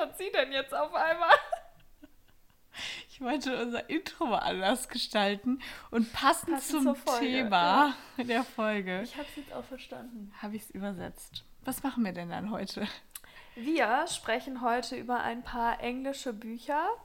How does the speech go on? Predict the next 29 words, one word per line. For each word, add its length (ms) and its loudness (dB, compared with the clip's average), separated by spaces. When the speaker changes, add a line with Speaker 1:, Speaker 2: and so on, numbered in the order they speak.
Speaker 1:
Dabei, 760 2
ähm, 360 -4
haben 180 -6
wir 140 -6
uns 320 -8
jeder 260 -2
fünf 400 -10
rausgesucht 960 -4
und 220 -4
davon 480 -2
hat 140 -6
jeder 180 -6
von 200 -14
uns 280 -10
eins 260 -2
gelesen 420 -8
und 160 -8
die 100 -8
anderen 460 -2
vier 480 -2
durften 260 -6
wir 80 -4
noch 140 -8
nicht 320 -10
gelesen 500 -14
haben. 240 -16
Speaker 2:
Ganz 300 0
kurz 240 -10
vorab, 400 0